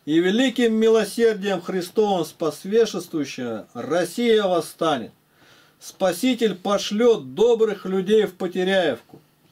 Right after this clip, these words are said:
о стране настоящих, любящих своих подданных правителей умных. Итак, господин Евгенов,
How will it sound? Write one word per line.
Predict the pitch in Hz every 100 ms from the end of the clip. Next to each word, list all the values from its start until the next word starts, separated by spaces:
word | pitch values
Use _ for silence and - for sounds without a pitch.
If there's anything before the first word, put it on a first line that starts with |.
| _ _ _
о | 160 165
стране | - 165 170 185 220 175 113 -
настоящих, | 143 202 196 - 202 208 214 170 - 110 - _
любящих | 117 147 196 254 247 214 185 180 147
своих | - 170 208 196 -
подданных | - - 226 214 170 135 120
правителей | - - 156 175 185 160 139 139
умных. | 139 135 107 - _ _ _ _ _ _ _ _ -
Итак, | 151 170 185 165 117 _ _ _ _ _ _
господин | 117 131 156 - 180 185 226 220 180
Евгенов, | 147 190 185 165 202 185 110